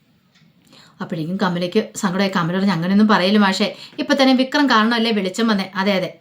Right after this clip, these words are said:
വിക്രം കാരണം വെളിച്ചം വന്നു. നാളെ ഇതിന്റെ പേരിൽ ഇനിയിപ്പോ എന്തൊക്കെ പ്രശ്നം ഉണ്ടാവുമെന്ന് അറിയത്തില്ല. പോലീസുകാർ ചിലപ്പോ ഈ വീട് കയറി ഇറങ്ങി നിരങ്ങും. കാരണം ഇവനെ ആരെയും ഭീഷണിപ്പെടുത്തിയോ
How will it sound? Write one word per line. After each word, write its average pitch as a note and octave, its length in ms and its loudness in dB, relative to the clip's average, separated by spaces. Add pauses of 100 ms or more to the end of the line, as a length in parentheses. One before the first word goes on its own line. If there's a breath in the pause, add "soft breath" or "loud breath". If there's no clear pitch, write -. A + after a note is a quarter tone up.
(160)
വിക്രം E3 400 -4
കാരണം G#3+ 260 4
വെളിച്ചം A3 320 2
വന്നു. A3 160 4 (300 loud breath)
നാളെ E4+ 300 2
ഇതിന്റെ C4 220 2
പേരിൽ B3+ 300 0
ഇനിയിപ്പോ B3 280 0
എന്തൊക്കെ A3+ 280 0
പ്രശ്നം A3+ 320 -2
ഉണ്ടാവുമെന്ന് A3+ 260 4
അറിയത്തില്ല. G#3 420 0
പോലീസുകാർ F3+ 480 0
ചിലപ്പോ A3 260 4
ഈ A#3 40 4
വീട് G#3+ 280 2
കയറി A3 280 4
ഇറങ്ങി A#3 200 4
നിരങ്ങും. G3+ 340 2 (360 loud breath)
കാരണം F#3 360 0 (180 loud breath)
ഇവനെ F#3 220 0
ആരെയും A3+ 420 4
ഭീഷണിപ്പെടുത്തിയോ G#3+ 680 0